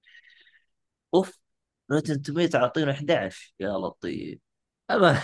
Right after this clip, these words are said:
<laughs> المهم، التقييمات حقته، يعني، يعني، ما، ما أعتقد أنك راح تحمسك ت-، ت-، تروح تشوف الفيلم. آم،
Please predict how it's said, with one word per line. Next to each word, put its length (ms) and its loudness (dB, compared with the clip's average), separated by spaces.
<laughs> 340 0
المهم، 260 8
التقييمات 540 4
حقته، 440 -2
يعني، 720 -4
يعني، 160 -8
ما، 580 2
ما 100 0
أعتقد 380 -4
أنك 260 -6
راح 100 -6
تحمسك 380 -8
ت-، 200 -18
ت-، 340 -8
تروح 160 -4
تشوف 320 -6
الفيلم. 600 -2
آم، 840 6